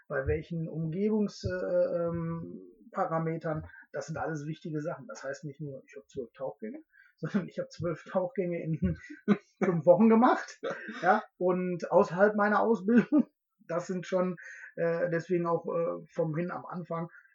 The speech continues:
ja, ich glaube, dass das doch schon viele Tauchgänge sind. Ja, sind es. Für die Zeit auf jeden Fall. Aber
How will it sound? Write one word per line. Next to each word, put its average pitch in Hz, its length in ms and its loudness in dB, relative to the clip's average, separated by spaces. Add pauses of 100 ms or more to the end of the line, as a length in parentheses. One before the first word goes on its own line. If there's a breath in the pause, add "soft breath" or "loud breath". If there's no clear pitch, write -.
(120)
ja, 156 340 4
ich - 160 -2
glaube, 202 380 2
dass 185 220 -2
das - 220 -6
doch 180 180 -2
schon 226 220 -2
viele 214 260 2
Tauchgänge 226 360 2
sind. 233 100 4
Ja, 262 280 0
sind 151 260 -4
es. - 260 -20
Für 160 100 -4
die 190 200 -4
Zeit 165 340 -4
auf 135 180 -8
jeden 151 200 -10
Fall. - 240 -10 (520 loud breath)
Aber 247 420 0